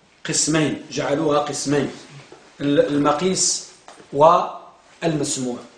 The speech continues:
المقيس والمسموع، ها؟ المقيس والمسموع. فالمقيس يقاس عليه، كأنه أعطاك بنية وأعطاك صيغة وأعطاك ضابط، قس عليه، فليقاس ما لم يقال،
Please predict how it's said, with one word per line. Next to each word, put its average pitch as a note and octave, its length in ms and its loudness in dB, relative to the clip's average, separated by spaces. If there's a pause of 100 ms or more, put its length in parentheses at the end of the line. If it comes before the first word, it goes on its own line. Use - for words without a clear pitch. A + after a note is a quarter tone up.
(120)
المقيس D3+ 840 -2
والمسموع، C3 600 -2 (560)
ها؟ G3 280 2 (360)
المقيس C#3+ 500 2
والمسموع. D3 480 -6 (560)
فالمقيس E3+ 800 0
يقاس - 360 2
عليه، - 320 -8 (1080)
كأنه F#3 440 4
أعطاك F#3+ 720 4
بنية D#3 440 2 (160)
وأعطاك F3+ 460 2
صيغة - 580 2 (180)
وأعطاك - 460 4
ضابط، G3 520 4
قس - 160 0
عليه، G2 240 -10 (640)
فليقاس F#3 560 4
ما G3 80 4
لم F#3+ 180 4
يقال، - 200 -6